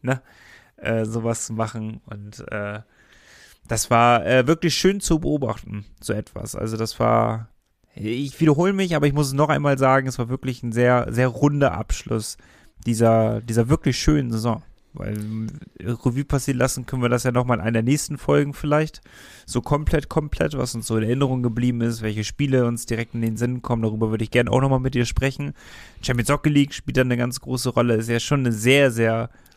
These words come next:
äh, mindestens turbulente Saison gewesen. Und,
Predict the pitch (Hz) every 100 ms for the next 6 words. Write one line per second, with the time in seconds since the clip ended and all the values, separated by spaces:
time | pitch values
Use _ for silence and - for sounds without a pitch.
0 | _ _ _ _ - 50 69 - 135 160
1 | 175 151 - - 131 139 135 143 123 107
2 | 110 113 113 110 107 113 123 180 - -
3 | - - - - - - _ 117 113 113
4 | 110 110 -